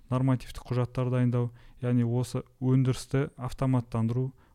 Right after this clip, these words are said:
осы саланың барлығына біз, э, решение, жаңа шешім, шешім береміз. Яғни басқа да трансфер технологиямен де айналысамыз. Яғни осы, мысалы, бір өндірісті жаңарту үшін ол жерге қандай технология енгізу керек?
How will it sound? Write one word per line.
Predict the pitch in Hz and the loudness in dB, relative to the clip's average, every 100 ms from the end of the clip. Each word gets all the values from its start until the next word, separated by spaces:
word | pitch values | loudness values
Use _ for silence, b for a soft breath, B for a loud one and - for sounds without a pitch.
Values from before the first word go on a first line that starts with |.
| - | -4
осы | 131 - 131 | -4 -2 -4
саланың | 127 127 127 120 117 | 0 2 2 4 4
барлығына | 127 120 123 143 | 2 2 0 0
біз, | 131 117 113 | -2 -4 -4
э, | 110 107 110 - - - | -2 -4 -6 -12 -18 -10
решение, | 117 120 131 120 113 - - - | -6 -2 2 2 0 -8 -20 -14
жаңа | 131 117 110 | -8 -6 -6
шешім, | - 123 131 117 - - - | 0 0 2 2 0 -12 -10
шешім | - 123 123 | -6 0 0
береміз. | 117 135 202 - b b b b b - | 2 0 -2 -8 b b b b b -10
Яғни | 113 113 110 117 - | -4 -2 -4 -6 -4
басқа | 123 - 127 | -4 -2 -2
да | 127 | -2
трансфер | - 127 - 123 | 0 0 0 -2
технологиямен | - 127 131 123 123 127 123 | 0 0 2 4 4 2 2
де | 123 | 4
айналысамыз. | 120 120 120 117 - b b b - 117 | 2 2 0 -2 -6 b b b -12 -4
Яғни | 113 110 | -2 0
осы, | 120 - 123 | -2 -2 -4
мысалы, | 131 120 - 113 | -4 -8 -6 -6
бір | 117 127 123 | 0 2 4
өндірісті | 117 - 117 | 2 0 0
жаңарту | 120 120 117 117 | 2 2 0 -2
үшін | 131 123 - - | -2 -2 -4 -4
ол | 117 | -2
жерге | 120 | -2
қандай | 117 127 123 | 0 0 0
технология | 120 - 117 120 127 | 0 0 2 2 2
енгізу | 127 117 120 | 2 2 0
керек? | 117 | -2